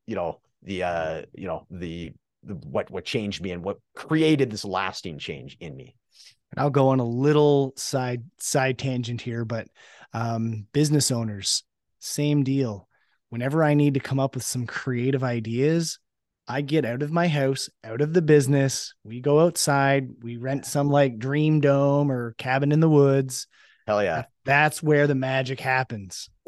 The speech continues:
Speaker 1: Dude.
Speaker 2: Guys, get outside.
Speaker 1: Oh,
Speaker 2: The
Speaker 1: that's
Speaker 2: best
Speaker 1: so
Speaker 2: thing for
Speaker 1: good.
Speaker 2: you. Yeah.
Speaker 1: Hell yeah. I love that. Okay, good. I was gl-, I'm glad you, you, you, you let me know, but, like, same thing, man. 'Cause, like, I'm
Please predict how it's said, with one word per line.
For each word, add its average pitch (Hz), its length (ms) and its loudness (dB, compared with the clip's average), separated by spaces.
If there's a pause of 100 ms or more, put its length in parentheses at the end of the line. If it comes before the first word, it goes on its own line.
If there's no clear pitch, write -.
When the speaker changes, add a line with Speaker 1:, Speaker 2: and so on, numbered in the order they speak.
(100)
Speaker 1:
Dude. 214 260 6
Speaker 2:
Guys, 135 400 2
get 160 160 2
outside. 156 600 4
Speaker 1:
Oh, 208 460 2 (140)
Speaker 2:
The 120 60 -16
Speaker 1:
that's 139 160 4
Speaker 2:
best 160 140 2
Speaker 1:
so 180 60 4
Speaker 2:
thing 208 140 8
for 139 140 4
Speaker 1:
good. - 120 -2
Speaker 2:
you. 123 140 -4 (440)
Yeah. 120 80 -6
Speaker 1:
Hell 202 180 6
yeah. 120 300 4
I 110 100 0
love 135 200 2
that. 113 160 2
Okay, 139 220 2
good. 117 200 2
I 120 60 2
was 131 140 -6
gl-, 156 200 0
I'm 143 100 -4
glad 143 220 2
you, 131 160 -6
you, 120 160 -10
you, 110 260 -8
you 98 280 -2
let 110 120 0
me 110 60 -2
know, 117 120 2
but, 95 80 -2
like, 90 120 -6
same 196 280 0
thing, 190 260 0
man. 104 220 -2
'Cause, 123 160 -4
like, 131 140 0
I'm 135 240 -2